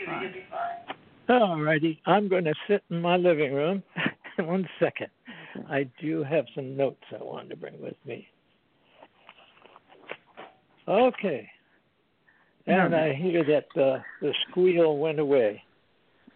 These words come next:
Speaker 1: All right. Okay,
Speaker 2: <clears throat>
Speaker 1: so let's
Speaker 2: Okey
Speaker 1: start
Speaker 2: doke.
Speaker 1: off with, uh, today is the fifth of April, and tomorrow was an important day in history. So I'll let you discuss why tomorrow, well,
Speaker 2: Well,
Speaker 1: not
Speaker 2: yesterday,
Speaker 1: tomorrow,
Speaker 2: yeah,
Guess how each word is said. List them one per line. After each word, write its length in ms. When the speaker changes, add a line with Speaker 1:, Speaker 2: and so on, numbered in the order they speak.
Speaker 1:
All 140
right. 300
Okay, 380
Speaker 2:
<clears throat> 200
Speaker 1:
so 140
let's 140
Speaker 2:
Okey 160
Speaker 1:
start 120
Speaker 2:
doke. 140
Speaker 1:
off 100
with, 180
uh, 180
today 280
is 200
the 100
fifth 220
of 100
April, 420
and 260
tomorrow 600
was 180
an 100
important 420
day 140
in 100
history. 500
So 60
I'll 280
let 240
you 180
discuss 400
why 540
tomorrow, 680
well, 120
Speaker 2:
Well, 80
Speaker 1:
not 80
Speaker 2:
yesterday, 260
Speaker 1:
tomorrow, 200
Speaker 2:
yeah, 260